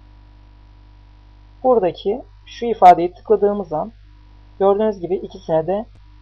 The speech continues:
yorum satırı olduğu ifadesi eklendi. İkisini seçelim. Kaldırmak için de gördüğünüz gibi zaten geri alma,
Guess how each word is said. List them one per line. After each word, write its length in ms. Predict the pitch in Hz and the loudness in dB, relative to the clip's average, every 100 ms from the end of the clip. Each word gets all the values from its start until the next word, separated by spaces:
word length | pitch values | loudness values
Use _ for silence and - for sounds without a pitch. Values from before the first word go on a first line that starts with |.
| - - - - - - - - - - | -20 -20 -20 -20 -20 -20 -20 -20 -20 -2
yorum 240 | 185 196 196 | 2 2 0
satırı 360 | - - 180 | -8 -4 2
olduğu 320 | 165 151 185 | 2 2 -2
ifadesi 680 | 202 - 151 156 143 143 - | -2 -6 0 4 4 2 -4
eklendi. 400 | 185 - 151 139 - | -4 -2 -4 -4 -12
İkisini 360 | 196 214 214 | -14 -8 -6
seçelim. 460 | 214 415 - 170 - | -2 0 0 -2 -4
Kaldırmak 520 | - 202 202 208 208 | 4 6 6 4 -2
için 280 | - - 151 | -4 -10 -10
de 180 | 180 226 - - - | -10 -12 -20 -20 -6
gördüğünüz 420 | 196 202 190 202 | 0 2 0 -6
gibi 120 | 170 170 | -8 0
zaten 380 | 185 180 190 | 2 2 -4
geri 260 | 175 175 180 | -2 2 6
alma, 400 | 175 170 170 | 6 4 -2